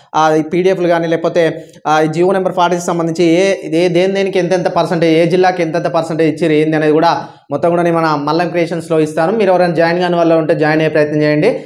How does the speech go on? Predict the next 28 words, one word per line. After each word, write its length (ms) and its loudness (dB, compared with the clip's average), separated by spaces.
And 140 0
అలాగే 300 2
ఈ 100 2
వీడియోలో 360 2
ముప్పై 320 -2
మూడు 220 2
జిల్లాలకు 400 2
సంబంధించి, 420 -6
అంటే 160 -4
క్యాడర్ 380 0
వన్, 100 -4
క్యాడర్ 300 -2
టూ 60 -4
సంబంధించి, 440 -6
క్యాడర్ 280 0
వన్లో 240 -2
పదిహేడు 400 0
జిల్లాలు 300 2
ఉంటాయి, 240 -2
క్యాడర్ 280 0
టూలో 180 0
పన్నెండు 300 -4
జిల్లాలు 260 2
ఉంటాయి. 200 0
So 140 2
వాటికి 240 2
సంబంధించి 380 -2
పూర్తిగా 500 2